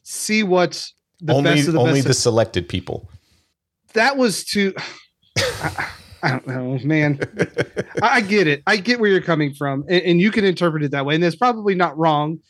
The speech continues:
Speaker 1: Um,
Speaker 2: But th-, th-, this is my point, and, and I only say this, I, I bring all of this up because, again, I don't think the movie's saying this. I highlight it as an example that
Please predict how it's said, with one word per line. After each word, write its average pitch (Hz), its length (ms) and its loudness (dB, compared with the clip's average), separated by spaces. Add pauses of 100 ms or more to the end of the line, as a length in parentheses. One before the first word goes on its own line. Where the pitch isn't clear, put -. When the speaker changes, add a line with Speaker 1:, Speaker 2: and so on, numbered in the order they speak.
(300)
Speaker 1:
Um, 143 520 0 (280)
Speaker 2:
But 180 100 2
th-, 196 220 0
th-, 175 140 2
this 170 200 0
is 170 80 2
my 139 140 4
point, 123 320 0 (180)
and, 135 220 0
and 131 180 0
I 127 120 2
only 131 200 2
say 113 240 2
this, 95 480 -2
I, 127 240 2
I 135 120 2
bring 160 280 0
all 151 160 2
of 127 80 2
this 110 240 0
up 95 240 2
because, 123 240 0
again, 113 320 0
I 135 80 0
don't 160 180 0
think 151 200 0
the 123 60 2
movie's 101 280 -2
saying 98 300 0
this. 76 380 -8 (440)
I - 80 -2
highlight 120 600 0
it 98 160 -2
as 98 160 0
an 98 100 0
example 85 800 -4 (380)
that 98 500 0